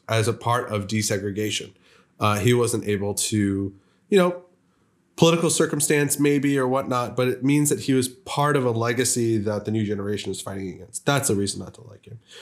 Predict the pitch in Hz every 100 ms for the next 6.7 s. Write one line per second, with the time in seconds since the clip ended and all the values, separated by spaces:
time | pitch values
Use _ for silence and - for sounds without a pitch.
0 | - - - 143 139 143 139 127 123 120
1 | 117 117 123 117 117 - 117 120 123 117
2 | 127 127 123 110 127 127 113 113 87 76
3 | 101 - 113 120 120 117 113 110 110 110
4 | - 170 202 - 302 - 262 262 170 151
5 | 147 135 110 110 98 - _ - - 202
6 | 285 - 175 175 170 151